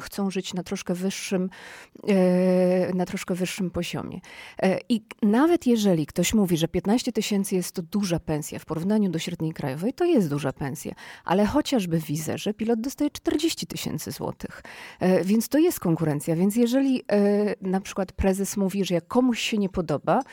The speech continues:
nie musi pracować w tej firmie. Oczywiście nie musi pracować w tej firmie, ale to jest wtedy wypychanie tego pracownika na zewnątrz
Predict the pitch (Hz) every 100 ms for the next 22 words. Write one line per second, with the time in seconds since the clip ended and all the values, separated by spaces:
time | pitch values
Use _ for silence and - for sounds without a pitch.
0 | - _ _ 440 190 - - 139 - 139
1 | 135 - - 165 - - 202 240 320 320
2 | - 208 190 175 - 175 180 175 - 190
3 | 180 190 214 226 214 233 - 214 196 214
4 | 220 190 247 220 160 143 143 165 170 170
5 | 180 247 320 294 165 147